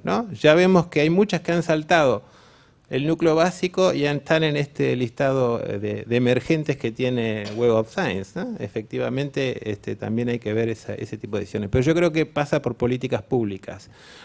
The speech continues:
no pasa por otro lado. Por más esfuerzos que nosotros hagamos editoriales desde una revista, este, por más profesionales que seamos en este tema o ayuda que recibamos de gente que sabe mucho de esto,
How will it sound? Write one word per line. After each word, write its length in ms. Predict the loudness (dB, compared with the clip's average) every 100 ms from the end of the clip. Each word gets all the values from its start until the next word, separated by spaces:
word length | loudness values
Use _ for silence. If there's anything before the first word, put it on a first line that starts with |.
| -4
no 240 | -2 0
pasa 320 | 0 -2 -2 -2
por 140 | 0
otro 220 | -2 -4
lado. 300 | -6 -8 -10
Por 180 | -6 -2
más 200 | -2 -2
esfuerzos 560 | -4 8 10 10 6 -2
que 80 |
nosotros 420 | -2 -2 -2 -2 0
hagamos 420 | 2 2 0 -2
editoriales 500 | -2 0 2 2 2
desde 160 | 0 0
una 160 | 0
revista, 600 | 2 0 0 -4 -4 -4 -6 -18 -20 -20 -8
este, 420 | -2 -2 0 0 2
por 160 | 2
más 140 | 0 -2
profesionales 720 | -6 -4 -4 2 2 4 0
que 140 | -4
seamos 360 | 0 2 4 4
en 120 | 2
este 200 | 2 0
tema 440 | 2 2 2 2
o 100 | 2
ayuda 400 | 0 0 4 4
que 80 | 4
recibamos 580 | 0 -2 0 0 0 -2
de 100 | -4
gente 340 | -4 -4 -4
que 80 | -6
sabe 320 | -2 0 2
mucho 260 | 2 0 0
de 80 | -2
esto, 360 | -2 0 0